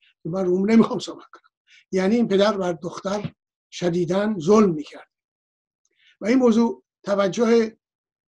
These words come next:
اه، تمام ارکان اجتماعی رو، مدیاها رو به خود جلب کرده، حتی در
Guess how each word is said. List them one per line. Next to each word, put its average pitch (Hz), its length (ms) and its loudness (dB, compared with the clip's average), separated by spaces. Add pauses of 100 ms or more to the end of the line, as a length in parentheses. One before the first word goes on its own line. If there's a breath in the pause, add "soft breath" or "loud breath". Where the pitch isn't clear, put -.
(200)
اه، 170 400 2 (680)
تمام 208 300 -4
ارکان 196 440 -6
اجتماعی 175 440 -4
رو، 202 260 0 (600)
مدیاها 170 580 0
رو 202 140 0
به 170 140 -14
خود 180 160 -6
جلب 185 260 -4
کرده، 180 240 -4
حتی 180 200 -4
در 175 200 -4